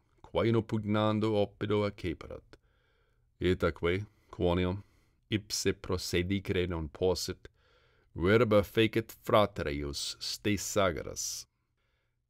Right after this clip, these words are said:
Causa cognita capitis absolutus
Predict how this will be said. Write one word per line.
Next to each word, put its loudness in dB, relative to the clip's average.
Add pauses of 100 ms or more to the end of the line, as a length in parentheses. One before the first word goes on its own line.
Causa 2
cognita -2 (120)
capitis -2
absolutus -4